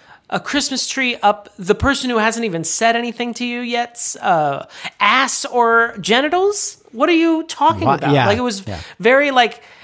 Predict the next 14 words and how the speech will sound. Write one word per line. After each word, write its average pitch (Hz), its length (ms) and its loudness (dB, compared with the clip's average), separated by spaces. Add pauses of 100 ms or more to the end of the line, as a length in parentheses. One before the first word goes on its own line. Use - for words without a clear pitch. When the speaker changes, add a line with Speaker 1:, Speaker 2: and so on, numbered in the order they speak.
(120)
Speaker 1:
and 240 120 2
I 262 60 2
feel 359 200 0
like 349 140 2
she 302 280 0
gets 262 280 -2
the 185 160 -6
brunt 185 680 -2 (100)
of 170 420 2
the 156 200 0
sort 165 240 -4
of 135 60 -4
yuppie 185 500 -2
abuse, 233 600 -6